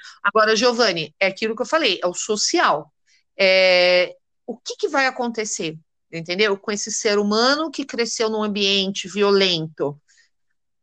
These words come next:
pra, o que que vai acontecer? Quem são as pessoas que vão fazer parte desse social? O que que ele vai convi-, é, conviver? Por exemplo, vai,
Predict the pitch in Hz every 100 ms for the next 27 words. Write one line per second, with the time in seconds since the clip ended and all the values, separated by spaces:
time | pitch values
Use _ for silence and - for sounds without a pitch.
0 | _ _ _ - 214 214 208 190 220 -
1 | 440 466 320 277 262 233 233 202 302 349
2 | - 254 233 - - - 262 262 269 -
3 | - 214 220 208 208 202 208 190 196 175
4 | 170 - 175 - - 190 190 185 - _
5 | - - 196 - 247 - 247 233 202 208
6 | 202 196 - 233 240 226 202 185 180 -
7 | 226 220 202 170 240 226 214 160 - 170
8 | 196 165